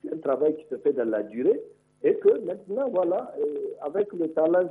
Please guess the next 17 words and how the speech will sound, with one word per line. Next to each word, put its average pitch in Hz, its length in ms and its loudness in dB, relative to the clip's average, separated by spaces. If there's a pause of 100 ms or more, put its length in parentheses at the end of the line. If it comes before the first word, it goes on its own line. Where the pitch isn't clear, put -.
qui 170 320 -2
est 165 220 6
à 127 420 -2
Alphaga, 160 540 -4
on 139 100 -6
peut, - 320 2 (380)
et 156 100 4
le 151 160 -2
travail 143 380 2
qu'il 156 140 -2
est 139 40 2
en 135 60 -2
train 151 240 2
d'abattre, 151 400 -2 (440)
il 131 140 0
a 131 80 4
également 151 300 6